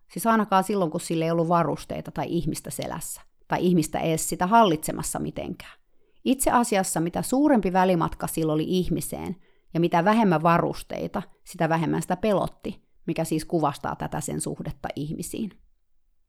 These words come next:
Jossain vaiheessa, siis todella pitkän ajan jälkeen, se tuli seisomaan myös mun lähelle. Siinä me sit seistiin ja katseltiin kaukaisuuteen, kunnes mä pilasin kaiken joko koskemalla Little Lovea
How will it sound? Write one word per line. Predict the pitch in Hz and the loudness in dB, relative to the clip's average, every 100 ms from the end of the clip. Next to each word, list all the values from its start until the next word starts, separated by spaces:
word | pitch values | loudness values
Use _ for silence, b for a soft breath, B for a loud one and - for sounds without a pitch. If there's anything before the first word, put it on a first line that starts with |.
| _ | _
Jossain | 311 349 - 262 | 0 2 6 6
vaiheessa, | 202 185 160 170 175 - | 8 6 4 2 -2 -4
siis | 180 196 | -4 -4
todella | - 247 226 190 170 | 2 6 8 8 6
pitkän | 175 - 165 | 2 0 2
ajan | 160 156 147 | 2 2 2
jälkeen, | 151 151 - 180 190 | 2 0 -2 -4 -2
se | 208 | -4
tuli | - 185 175 | -2 -2 0
seisomaan | 180 165 160 151 147 147 | 2 0 0 0 0 0
myös | 160 156 | 0 0
mun | 170 147 | 0 0
lähelle. | 143 156 160 208 180 - _ _ _ - | 0 -2 -4 -6 -8 -14 _ _ _ -4
Siinä | 254 214 | 0 2
me | 190 | 2
sit | 220 233 | 0 0
seistiin | 233 214 - 170 | 2 2 0 -2
ja | 160 | 0
katseltiin | 175 175 160 156 | 0 0 0 -2
kaukaisuuteen, | 156 160 156 165 - 160 - 180 180 | 2 4 4 0 -6 -6 -6 -6 -4
kunnes | - 180 165 | -2 -2 0
mä | 170 | -2
pilasin | - 170 147 - 143 | 0 2 2 0 -2
kaiken | 143 143 151 143 | -2 -2 -2 -4
joko | 143 - | -4 -6
koskemalla | - 143 - 190 196 196 196 | -4 -4 -2 0 2 2 2
Little | 196 196 | 0 2
Lovea | 190 190 196 | 2 4 2